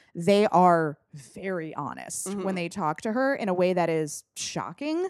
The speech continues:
Speaker 1: in a way that you would think someone would have coached them not to say certain things.
Speaker 2: Yeah.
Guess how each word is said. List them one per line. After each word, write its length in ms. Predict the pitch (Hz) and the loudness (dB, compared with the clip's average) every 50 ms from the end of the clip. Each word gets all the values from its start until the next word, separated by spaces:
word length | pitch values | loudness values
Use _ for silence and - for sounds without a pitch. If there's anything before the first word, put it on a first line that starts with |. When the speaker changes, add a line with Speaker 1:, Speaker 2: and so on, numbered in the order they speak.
| _ _ _ _ _ _ _ _ - | _ _ _ _ _ _ _ _ -2
Speaker 1:
in 100 | 233 240 | 2 2
a 40 | 240 | 6
way 160 | 247 247 240 | 8 8 8
that 100 | 233 254 | 8 6
you 100 | 233 240 | 4 4
would 120 | 233 220 208 | 2 0 0
think 200 | - 247 - 214 | 0 -4 -4 -4
someone 300 | - - 208 202 208 214 | -4 -2 -2 0 0 0
would 80 | 196 | 0
have 80 | 185 180 | -2 -2
coached 360 | - - - 196 180 - - | -4 -2 -2 -2 -2 -2 -4
them 180 | 196 170 165 151 | -4 -4 -2 -2
not 260 | 143 139 151 - _ | -4 -6 -8 -12 _
to 100 | - 196 185 | -14 -12 -8
say 240 | - 185 180 208 254 | -4 -2 -2 -2 -2
certain 340 | 254 - 370 - 349 370 | -2 -4 -6 -4 -4 -6
things. 280 | 359 415 415 427 453 480 175 | -2 -2 -2 -2 0 2 4
Speaker 2:
Yeah. 160 | 170 147 113 | 6 6 6